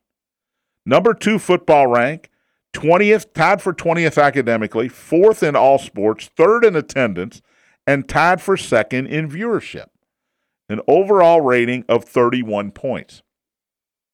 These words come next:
That's, you want lo-, this is like golf. You want a low score. Thirty-one.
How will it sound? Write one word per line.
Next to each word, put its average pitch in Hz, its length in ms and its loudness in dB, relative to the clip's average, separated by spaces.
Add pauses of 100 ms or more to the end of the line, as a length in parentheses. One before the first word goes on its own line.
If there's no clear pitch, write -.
(160)
That's, 113 400 -2
you 127 160 -4
want 143 180 2
lo-, 135 200 2
this 143 100 -6
is - 80 -14
like 147 240 0
golf. 110 320 2
You 101 80 -8
want 107 160 -2
a 101 40 0
low 101 220 -2
score. - 380 -16 (640)
Thirty-one. 123 540 0